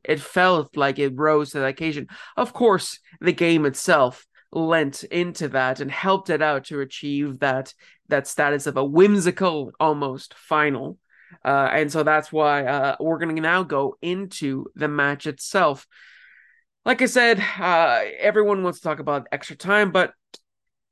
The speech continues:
we have to talk about the first and the second half as well. Starting with the first half, it was, as everyone should have been expecting, a cagey start to the game. Cavalry were pressing high on Forge from the get-go.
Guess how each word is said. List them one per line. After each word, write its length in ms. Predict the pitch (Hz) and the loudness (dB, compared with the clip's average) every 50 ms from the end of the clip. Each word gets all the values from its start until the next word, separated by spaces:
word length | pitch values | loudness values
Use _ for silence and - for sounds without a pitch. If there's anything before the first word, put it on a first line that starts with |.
| _ _ - | _ _ 0
we 120 | 190 202 | 2 4
have 120 | 214 214 170 | 4 2 0
to 40 | 156 | -2
talk 240 | - 180 175 170 | -2 -2 -2 -2
about 400 | - - - 156 151 147 143 139 | -2 -2 0 0 0 0 0 -4
the 80 | - 151 | -6 -10
first 420 | - - 165 156 143 139 - - - - | -6 -2 -2 -2 -2 -2 -8 -14 -8 -6
and 140 | 151 139 | -6 -6
the 60 | 143 143 | -6 -8
second 340 | - - 135 - - 143 | -6 -8 -10 -8 -10 -14
half 320 | - - 147 127 143 - - - | -12 -10 -10 -10 -10 -12 -10 -10
as 160 | 151 139 - | -8 -8 -4
well. 200 | 139 135 123 139 | -2 -2 -2 -2
Starting 340 | - - 214 220 247 262 247 | -2 0 0 2 2 2 0
with 120 | 226 185 | -2 -2
the 60 | 175 | -4
first 300 | - - 156 143 139 - | -2 0 0 0 0 -2
half, 320 | - 151 123 107 131 - _ _ _ _ _ _ _ _ _ - | -6 -4 -2 -2 -4 -4 _ _ _ _ _ _ _ _ _ -2
it 120 | - 262 277 | 2 2 4
was, 420 | 262 269 254 240 247 220 - - - | 6 4 4 4 2 -2 -8 -4 0
as 520 | - 170 175 175 170 160 - - - - _ _ _ _ _ - - | 0 2 2 0 -2 -6 -12 -16 -18 -20 _ _ _ _ _ 0 2
everyone 400 | 214 208 202 190 175 165 156 147 | 2 4 4 2 2 2 0 -4
should 180 | - - 156 | -6 -6 -6
have 80 | 151 127 | -6 -4
been 120 | 143 131 | -4 -6
expecting, 600 | 139 - - - 139 131 - - 127 135 165 180 - _ _ _ _ _ - _ _ _ _ _ _ _ _ _ - | -6 -8 -6 -4 -4 -4 -4 -6 -10 -10 -10 -14 -16 _ _ _ _ _ -20 _ _ _ _ _ _ _ _ _ -6
a 60 | - 185 | -6 -6
cagey 400 | - - 190 208 202 170 165 156 | -4 -2 0 0 0 0 -2 -8
start 260 | - - 156 139 - | -4 -4 -4 -4 -2
to 100 | 147 151 | -6 -10
the 60 | - | -8
game. 340 | 104 87 71 - - 190 _ _ _ _ _ _ _ _ _ _ _ _ _ _ _ _ _ _ _ _ _ _ - | -8 -10 -12 -12 -16 -20 _ _ _ _ _ _ _ _ _ _ _ _ _ _ _ _ _ _ _ _ _ _ -10
Cavalry 680 | - 175 170 226 262 269 202 156 139 - 175 208 220 _ _ | -4 -2 0 0 2 2 2 2 0 0 -2 -6 -12 _ _
were 600 | - 147 160 170 165 165 165 165 165 165 160 - _ | -8 -4 0 2 4 4 4 4 4 2 -2 -6 _
pressing 460 | - 226 262 262 349 320 302 277 208 - | -6 -6 -4 -4 -4 -6 -6 -8 -8 -8
high 500 | - - - 160 151 202 277 294 254 - - | -8 -4 0 2 2 4 2 2 0 -2 -2
on 200 | 139 135 139 139 | -4 -4 -4 -4
Forge 360 | - 156 143 139 135 - - | -6 -4 -4 -2 -4 -4 -8
from 200 | - 170 147 143 | -8 -6 -4 -2
the 80 | 143 | -4
get-go. 600 | 135 - 151 180 - - - 127 - 98 73 - | -2 -2 -4 -4 -4 -4 -4 -4 -4 -4 -6 -10